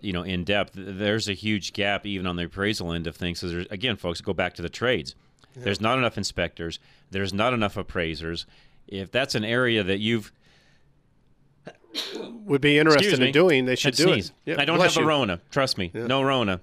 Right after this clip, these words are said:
Speaker 2: <laughs>
Speaker 1: It's allergies, not
Speaker 2: I'm not
Speaker 1: Rona.
Speaker 2: worried.
Speaker 1: But anyways, yeah, that's an area where, you know, if you've got any, anybody in your family, you know, kids especially, or even yourself, you're thinking about something that you'd like to get into, you've always had a knack for it,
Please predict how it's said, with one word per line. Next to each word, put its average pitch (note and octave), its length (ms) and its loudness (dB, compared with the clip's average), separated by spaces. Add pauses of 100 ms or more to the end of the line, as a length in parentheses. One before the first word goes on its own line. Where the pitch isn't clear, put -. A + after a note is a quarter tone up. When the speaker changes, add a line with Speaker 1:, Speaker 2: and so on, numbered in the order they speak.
(200)
Speaker 2:
<laughs> - 0 - (160)
Speaker 1:
It's C3 640 -2
allergies, A2+ 520 0
not G#2+ 140 2
Speaker 2:
I'm A#2 60 0
not A2+ 60 2
Speaker 1:
Rona. A2+ 240 4
Speaker 2:
worried. G#2 200 -4 (240)
Speaker 1:
But D#3+ 120 2
anyways, C3+ 320 2
yeah, D3 100 2
that's D#3 200 0
an E3+ 80 2
area C#3+ 400 2
where, A#2 360 2 (280)
you C3+ 80 -2
know, A#2 40 2
if A2 80 -4
you've D3+ 140 -2
got C#3 200 2
any, C3 240 0
anybody C3+ 480 0
in B2 100 2
your A2 140 2
family, B2 480 0
you A2 100 0
know, F#2+ 100 -2
kids C3 380 -2
especially, A#2+ 540 0
or G#2+ 60 2
even A#2+ 200 0
yourself, A#2 480 0
you're F#2+ 120 -8
thinking A#2+ 320 -4
about A2+ 200 0
something A#2 300 -4
that A2 80 -2
you'd A2 160 -2
like A2+ 180 0
to A2 80 -8
get G#2 160 -2
into, A2 280 -2
you've G2 160 0
always A2 220 2
had A2 140 0
a G#2 60 2
knack G#2 320 0
for A#2+ 280 0
it, A#2+ 100 -2